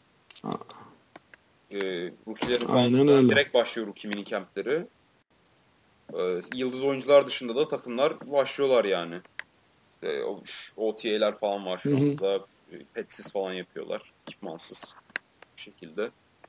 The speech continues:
Speaker 2: O, yani devam eden bir süreç var. Ama bir üç hafta falan antra-, e, antrenmansız geçirdikleri bir dönem oluyor diye biliyorum ben yani.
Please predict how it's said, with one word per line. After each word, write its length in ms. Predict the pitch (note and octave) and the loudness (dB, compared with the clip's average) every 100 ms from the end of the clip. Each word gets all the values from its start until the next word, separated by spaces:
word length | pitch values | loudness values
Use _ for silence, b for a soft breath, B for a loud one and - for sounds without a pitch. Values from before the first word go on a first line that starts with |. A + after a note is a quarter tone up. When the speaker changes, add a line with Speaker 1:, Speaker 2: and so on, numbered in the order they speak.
| _ _ - | _ _ -14
Speaker 2:
O, 200 | F2+ F2+ F2 _ _ - - _ - | -8 -8 -8 _ _ -18 -18 _ -2
yani 260 | A2+ G#2 G2+ | 0 2 4
devam 280 | A#2+ B2+ | 4 6
eden 240 | C#3 C#3+ D#3+ | 6 4 4
bir 40 | |
süreç 420 | - D#3+ D#3+ - | -2 2 2 4
var. 200 | D3+ F#3 - _ _ _ _ - | 2 2 -2 _ _ _ _ -4
Ama 200 | B2 F3+ | 2 2
bir 80 | G3+ | 0
üç 140 | F3+ G3 | 8 12
hafta 280 | F3+ - | 12 10
falan 260 | G3+ G3+ G#3+ | 6 6 6
antra-, 600 | - B2+ C#3 C3+ D3 - | 2 4 4 6 6 8
e, 280 | C3+ C3 B2+ | 8 10 10
antrenmansız 500 | C3 C3 D3 D#3 D#3+ | 8 6 4 4 0
geçirdikleri 520 | D3 D3+ C#3+ E3 D#3+ | -2 -2 -2 2 2
bir 80 | D#3 | 6
dönem 240 | D#3 E3+ | 6 6
oluyor 280 | D#3 D3+ D3+ | 6 6 4
diye 180 | D3+ D#3 | 4 4
biliyorum 400 | C#3+ D3 B2 A2 | 4 6 6 4
ben 120 | G2 | 2
yani. 340 | F#2 F#2+ F#2+ | 0 -2 -4